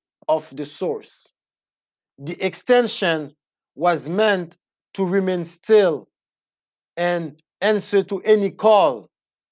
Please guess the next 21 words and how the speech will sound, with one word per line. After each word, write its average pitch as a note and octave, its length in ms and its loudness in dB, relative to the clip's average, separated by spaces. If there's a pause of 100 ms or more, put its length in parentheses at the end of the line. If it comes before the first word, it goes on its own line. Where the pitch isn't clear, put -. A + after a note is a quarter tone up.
(200)
coming F3 360 -4
from D3+ 340 -8
the C#3+ 100 -12
source. - 680 -12 (580)
This G3 200 -8
is G#3 100 -4
what E3+ 160 0
I D3 80 4
love D3 380 0
to C#3+ 120 -14
share C#3+ 520 -4 (560)
with E3 440 -4 (560)
my C#3+ 300 0
private D3 500 0
circle. D#3 560 -8 (360)
And E3 120 0
I E3 80 4
love G3+ 280 4
to F#3+ 120 -6
say G3+ 280 2
that, E3 260 4